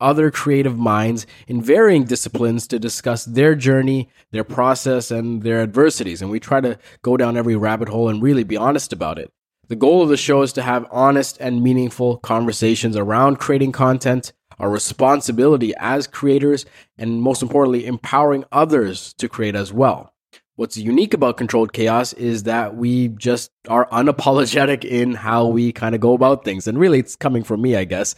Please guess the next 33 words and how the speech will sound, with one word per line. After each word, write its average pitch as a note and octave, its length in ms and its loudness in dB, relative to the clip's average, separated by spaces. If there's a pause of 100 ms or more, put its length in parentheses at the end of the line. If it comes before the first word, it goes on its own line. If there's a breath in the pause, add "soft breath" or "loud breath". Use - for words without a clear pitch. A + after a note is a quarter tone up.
(300 loud breath)
Um, C3 540 0 (200 loud breath)
I A#2 180 2
will B2 420 4 (180 loud breath)
deviate, C#3 560 4
go B2+ 160 2
off C3 240 2
on B2+ 140 0
tangents, B2+ 680 -2 (200 loud breath)
explore C3+ 680 0
other B2 300 0
ideas. A#2 680 -2 (300)
It's - 180 -8
a C3 60 0
really D3+ 460 4 (360)
conversational C3+ 840 0
show. G#2 360 -2
There, G2+ 240 -6
there C3+ 160 2
really D#3 280 4
is C3 120 2
no B2+ 180 2
script - 500 -4
here. B2 220 0
I A#2 80 0
might C3 200 0
go A#2 200 2
in A#2 100 -2
with A2 120 -4
a G#2+ 60 -12
couple A#2 300 -8
of G#2 60 -8
questions A2+ 460 -6
or G2 180 -4